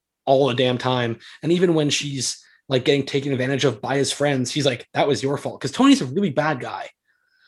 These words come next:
Um, but I think Cameron Bikondova, um, would, would do a really good job in this role and maybe even, like, do a really good, like,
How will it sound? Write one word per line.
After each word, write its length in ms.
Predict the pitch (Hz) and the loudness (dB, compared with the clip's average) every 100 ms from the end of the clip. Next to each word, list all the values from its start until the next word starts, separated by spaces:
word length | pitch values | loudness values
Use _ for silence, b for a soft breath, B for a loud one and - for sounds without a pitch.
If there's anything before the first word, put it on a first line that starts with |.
| _ _ | _ _
Um, 440 | 127 120 113 113 - _ _ _ - | -2 0 -2 -8 -12 _ _ _ -10
but 200 | 127 147 | 0 2
I 160 | 135 165 | 4 2
think 460 | - 151 139 131 _ _ _ - | 2 2 0 -4 _ _ _ -2
Cameron 380 | 143 143 135 123 | 0 2 0 -2
Bikondova, 760 | 127 139 123 135 147 127 127 b b b b | -2 -2 0 2 2 0 -4 b b b b
um, 440 | 131 131 131 131 - - | -6 -4 -4 -6 -10 -6
would, 300 | 127 135 - - | -2 -2 -4 -2
would 200 | 143 123 | 0 0
do 140 | 139 | 0
a 40 | 135 | -2
really 160 | 139 | -2
good 140 | 139 131 | -4 -2
job 240 | 131 127 | -2 -2
in 80 | 131 | -6
this 180 | 120 - | -6 -6
role 340 | 123 160 202 b b b - | -4 -4 -8 b b b -2
and 440 | 135 123 117 123 - - | 0 0 -2 -6 -10 -2
maybe 300 | 143 147 151 131 | 2 2 0 -2
even, 320 | 139 135 135 127 | -2 -2 -2 -4
like, 240 | 117 - | -6 -2
do 140 | 139 | 0
a 40 | 135 | 0
really 160 | 135 139 | 0 -2
good, 120 | 135 | -2
like, 240 | 127 120 | -2 -6